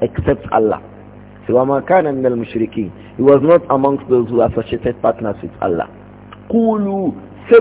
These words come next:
to the Jews and the Christians who invite you to their religion, say to them, "آمَنَّا بِاللَّهِ." We believe in Allah. "وَمَا أُنزِلَ إِلَيْنَا." And what has been revealed unto us, the Quran.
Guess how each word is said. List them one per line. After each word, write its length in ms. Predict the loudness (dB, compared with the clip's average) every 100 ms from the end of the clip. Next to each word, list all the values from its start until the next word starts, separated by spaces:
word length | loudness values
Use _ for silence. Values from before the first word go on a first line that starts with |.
| 4
to 60 | -2
the 140 | -2
Jews 220 | 0 2 4
and 120 | 4
the 80 | 4
Christians 420 | 2 0 0 -2 0
who 100 | 0
invite 500 | 0 4 4 4 -2
you 120 | -8
to 160 | -6
their 180 | -4 -4
religion, 460 | -4 -6 -6 -6 -12 -14 2
say 80 | 2
to 140 | 4 2
them, 240 | 2 2 -6 0
"آمَنَّا 680 | 4 6 4 0 4 4 4
بِاللَّهِ." 340 | 2 4 2 2 -12 -20 -14 2
We 80 | 2
believe 320 | 4 4 2
in 120 | 0
Allah. 280 | 2 2 0 -6 -20 -20 -6 6
"وَمَا 340 | 6 8 8
أُنزِلَ 400 | 8 4 4 6 6
إِلَيْنَا." 440 | 8 6 4 0 -6 -20 -4 2
And 100 | 6
what 220 | 6 6
has 160 | 2
been 160 | 2 0
revealed 320 | 0 2 2
unto 340 | 0 0 0 0
us, 120 | 0 -6
the 60 |
Quran. 480 | -4 -2 0 0 -2